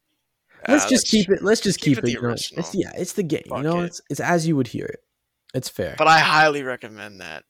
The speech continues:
Speaker 1: Yeah,
Speaker 2: Zelda
Speaker 1: the, we
Speaker 2: Reorchestrated. In fact, I'm gonna go look it up and, and
Speaker 1: <laughs>
Speaker 2: plug this guy right now.
Speaker 1: So while you do that, I'll do the other housekeeping
Speaker 2: Yeah,
Speaker 1: things.
Speaker 2: I'm listening.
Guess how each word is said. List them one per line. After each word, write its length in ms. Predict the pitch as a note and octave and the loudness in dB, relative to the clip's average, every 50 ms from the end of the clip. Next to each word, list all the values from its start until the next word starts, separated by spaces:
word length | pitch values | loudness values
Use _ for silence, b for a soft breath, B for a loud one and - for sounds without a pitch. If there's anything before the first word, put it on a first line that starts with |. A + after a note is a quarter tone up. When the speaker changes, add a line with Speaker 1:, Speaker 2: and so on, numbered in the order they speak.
| _ _ _ - - | _ _ _ -8 -2
Speaker 1:
Yeah, 180 | - C#3 B2+ A2+ | 0 0 0 0
Speaker 2:
Zelda 80 | A#2+ A#2+ | 0 -4
Speaker 1:
the, 60 | A#2+ F#2+ | -6 -6
we 100 | F2+ E2+ | -8 -10
Speaker 2:
Reorchestrated. 720 | E2+ E2 - - D3+ F#3+ G3+ - - - - - D3+ _ _ _ _ _ _ _ _ _ _ _ _ _ _ _ _ _ _ _ _ _ | -12 -10 -6 -2 0 0 0 -2 -6 -14 -16 -20 -20 _ _ _ _ _ _ _ _ _ _ _ _ _ _ _ _ _ _ _ _ _
In 100 | - C3 | -12 -8
fact, 320 | C3 - E3 D#3 D3+ C3+ - | -2 0 2 4 4 4 2
I'm 200 | - C3 D3+ E3+ | 2 0 2 0
gonna 160 | F3 D#3+ D3 | -2 -4 -6
go 160 | - G#2 E2 D#2 | -6 -10 -12 -12
look 260 | D2+ G#2+ G#2 - - | -12 -14 -14 -14 -12
it 80 | - | -10
up 220 | - D#2 C#2+ - - _ _ _ | -8 -6 -6 -8 -10 _ _ _
and, 160 | - G2+ G2+ - - - | -6 -6 -6 -6 -8 -4
and 100 | - - A#4 B4 - | 0 2 2 2 2
Speaker 1:
<laughs> 100 | - - | -2 -4
Speaker 2:
plug 240 | C4+ B2+ B2 A2 G2+ | -4 -4 -4 -6 -6
this 260 | - - E2 - - | -8 -6 -2 -2 -2
guy 360 | - - - - - - - - - | -2 -2 -2 -4 -4 -6 -8 -14 -12
right 280 | - - - A2 - - - | -6 -2 -2 -2 -2 -2 -2
now. 280 | E2+ E2 D2+ - - _ _ _ _ _ _ _ _ _ _ _ _ _ _ _ _ _ _ - | -2 -2 -2 -2 -4 _ _ _ _ _ _ _ _ _ _ _ _ _ _ _ _ _ _ -2
Speaker 1:
So 100 | - D3 | 0 2
while 160 | C3 C#3+ F3 | 4 6 6
you 120 | F#3+ F3+ | 6 6
do 100 | D#3 D#3+ | 6 6
that, 140 | B2+ B2 A#2+ | 6 6 4
I'll 120 | G2+ A#2 B2 | 4 2 0
do 140 | A#2+ C3+ | 0 0
the 120 | A#2+ A2+ G#2+ | 2 2 2
other 220 | G#2+ G#2+ G#2+ G#2+ B2 | 0 0 -2 -4 -4
housekeeping 520 | - - G#2+ G#2+ - - - G#2 G#2+ G2+ | -4 -4 -4 -6 -6 -8 -10 -10 -8 -6
Speaker 2:
Yeah, 60 | F#2 F2 | -6 -4
Speaker 1:
things. 120 | D2 C#2 A1 A#1+ - B2+ | -4 -4 -4 -4 -6 -8
Speaker 2:
I'm 60 | A#2 C2+ | -10 -12
listening. 480 | C2 G#1+ - - - - - - E3 | -14 -12 -12 -12 -12 -14 -16 -20 -20